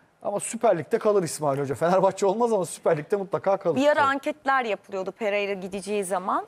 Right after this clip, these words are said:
Speaker 2: Ee, <clears throat> İsmail Kartal mı gelmeli, Alex mi gelmeli, Löw mü gelmeli? O zaman Jesus'un adı çok daha az. Niye geçiyordu ama o kadar geçmiyordu. Böyle anketlerde hani, e, adı geçiyordu aslında İsmail Hoca'nın.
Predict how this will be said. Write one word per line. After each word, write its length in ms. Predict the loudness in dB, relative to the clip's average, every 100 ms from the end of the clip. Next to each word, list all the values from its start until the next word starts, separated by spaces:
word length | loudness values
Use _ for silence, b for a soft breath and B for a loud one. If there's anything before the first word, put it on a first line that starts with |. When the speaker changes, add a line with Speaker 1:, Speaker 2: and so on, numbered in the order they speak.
| _ -4
Speaker 2:
Ee, 80 | -4 -2
<clears throat> 200 | -6 -6
İsmail 440 | -10 -6 -2 0 -2
Kartal 500 | -2 -4 -2 -4 -2
mı 140 | -2
gelmeli, 520 | -2 -2 -2 -6 -6 -8 -2
Alex 520 | 0 0 -2 -8 -6
mi 160 | -10 -10 _ -2
gelmeli, 680 | 0 0 -6 -6 -6 -2
Löw 260 | 2 2 0
mü 120 | -2
gelmeli? 360 | -2 -2 -4 -4
O 80 | -2
zaman 260 | 0 -2
Jesus'un 420 | -2 -6 -6 -6
adı 160 | -4 -6
çok 180 | -6 -10 _ _ -6
daha 260 | 0 0 2
az. 260 | 0 -2
Niye 220 | -4 -4
geçiyordu 360 | -4 -2 -2 -2
ama 120 | -2
o 40 | -2
kadar 200 | 0 -2
geçmiyordu. 420 | -4 -10 -10 -6
Böyle 160 | -6 -6 B B
anketlerde 680 | 0 0 -4 0 0 0 -2
hani, 260 | 0 -2 -4 _ b b -4
e, 320 | -2 -2 -4 0
adı 200 | 0 0
geçiyordu 480 | -2 -2 0 2 2
aslında 340 | 0 -4 -10
İsmail 480 | -10 -8 -2 -2 0
Hoca'nın. 380 | -2 -4 -6